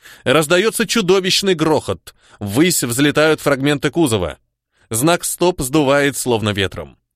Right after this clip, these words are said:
Охваченная пламенем машина заваливается на бок. В воздухе смешиваются дым и пыль. У меня охеренно звенит в ушах, а рядовой Гаусс, который наконец переставил пулемёт,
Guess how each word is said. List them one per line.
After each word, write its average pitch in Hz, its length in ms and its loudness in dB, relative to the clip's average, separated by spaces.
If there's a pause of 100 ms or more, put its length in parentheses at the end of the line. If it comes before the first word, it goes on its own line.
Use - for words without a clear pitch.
(260)
Охваченная 147 640 0
пламенем 147 400 0
машина 156 420 0
заваливается 127 640 2
на 110 140 0
бок. 82 260 -10 (400)
В 110 80 -6
воздухе 175 560 2
смешиваются 135 760 0
дым 92 280 -4
и 104 180 -4
пыль. 80 340 -12 (840)
У 101 120 -4
меня 131 360 0
охеренно 214 600 0
звенит 202 380 -2
в 175 80 -4
ушах, 123 580 -2
а 110 160 0
рядовой 147 380 0
Гаусс, 170 420 -2
который 127 360 0
наконец 131 440 0
переставил 120 560 0
пулемёт, 151 480 -2